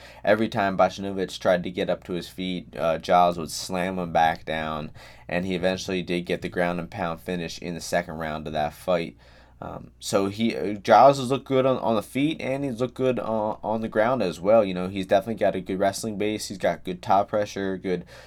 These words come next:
sub defense, and, uh, was really impressed with his boxing against, uh, Braga Neto in last fight. But, uh, you know, that guy was pretty much a zombie on the feet. He wasn't really throwing back too much, and I think that Zach Cummings is a much better M M A fighter than, uh,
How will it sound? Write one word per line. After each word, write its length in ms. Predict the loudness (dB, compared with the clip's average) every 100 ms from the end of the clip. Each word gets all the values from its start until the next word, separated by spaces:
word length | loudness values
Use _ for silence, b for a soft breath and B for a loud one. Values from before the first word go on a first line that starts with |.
| B
sub 360 | -14 2 4 4
defense, 760 | -4 -6 0 2 0 -4 -12 -14 b b b
and, 460 | -2 0 0 -4 0
uh, 280 | 2 4 2
was 300 | 0 -4 -2
really 240 | 0 2 2
impressed 360 | 0 0 0
with 140 | -2 -6
his 160 | -8
boxing 540 | 0 4 4 0 -8 -6
against, 500 | -4 -6 -6 -10 -4
uh, 400 | -2 -2 -4 -6 -10 -20 -10
Braga 280 | 2 2 4
Neto 400 | -2 -2 -2 -4
in 100 | -4
last 300 | -2 -2 -4
fight. 260 | -6 -6 -2
But, 220 | -4 -4 B B B
uh, 60 | -10
you 160 | -8 -4
know, 220 | -4 -4
that 280 | 2 2 8
guy 200 | 10 10
was 160 | 6
pretty 180 | 0 -2
much 160 | -2 -4
a 60 |
zombie 360 | 2 4 4 2
on 120 | -2
the 40 |
feet. 300 | -4 -4 -6
He 100 | -2
wasn't 300 | 2 2 2
really 140 | -4 -6
throwing 340 | -2 -2 0
back 260 | 2 2 0
too 140 | -8
much, 320 | -4 -4 -4
and 180 | -6 -4
I 60 | -2
think 220 | -2 -4
that 120 | -4
Zach 240 | 4 2 4
Cummings 420 | -4 -2 -4 -4
is 240 | -8 -8 -8
a 60 | -4
much 240 | -2 0
better 180 | 2 2
M 160 | 2 -2
M 140 | -2
A 100 | -2
fighter 320 | -2 -4 -4
than, 260 | -6 -8 -8
uh, 220 | -8 -8